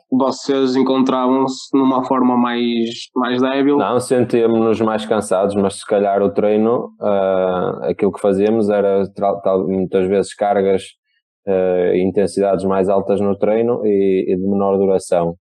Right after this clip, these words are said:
Speaker 2: Ah, se calhar
Speaker 1: Claro.
Speaker 2: tre-, treinávamos, ah, fazíamos outros tipos de te-, outros tipos de treino que não fazemos, que não fazemos durante o, durante o,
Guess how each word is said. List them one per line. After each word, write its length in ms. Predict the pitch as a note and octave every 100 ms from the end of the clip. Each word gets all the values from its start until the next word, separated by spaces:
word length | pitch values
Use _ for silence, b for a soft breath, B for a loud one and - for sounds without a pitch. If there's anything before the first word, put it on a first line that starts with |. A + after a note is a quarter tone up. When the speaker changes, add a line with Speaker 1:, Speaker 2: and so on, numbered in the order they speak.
| _ _ _ _ _ -
Speaker 2:
Ah, 580 | F#2 F2+ F2 F2 F2 F2
se 80 | -
calhar 220 | G2 G2+
Speaker 1:
Claro. 140 | G#2 G2+ G2 G2
Speaker 2:
tre-, 80 | -
treinávamos, 720 | G2 G2+ G2 G2 G2+ G2+ G#2 G2+ - -
ah, 380 | G2 F#2+ F#2+ F#2 F#2 F2+ F2+ - _ _ _
fazíamos 400 | G2+ F#2+ G2 G2
outros 200 | G2 F#2
tipos 340 | - F#2+ - F2+
de 100 | F2+
te-, 100 | - F#2+
outros 240 | G2+ F#2
tipos 340 | - G2 - F#2
de 100 | F2+
treino 360 | - G#2 A2 A2
que 80 | A2
não 220 | G#2 G2
fazemos, 600 | - G2 G2 G2 G2 F#2+ - -
que 60 | G2
não 100 | F#2+
fazemos 400 | F#2+ F#2+ F#2+ F2+
durante 440 | F#2+ F#2+ F2+ -
o, 400 | F2+ F2+ F2+ F2 _ _ _ _ _ _
durante 560 | F#2 G2 G2 F#2 F2+ G2
o, 760 | F#2 F2+ F2+ F2+ F2+ G2 -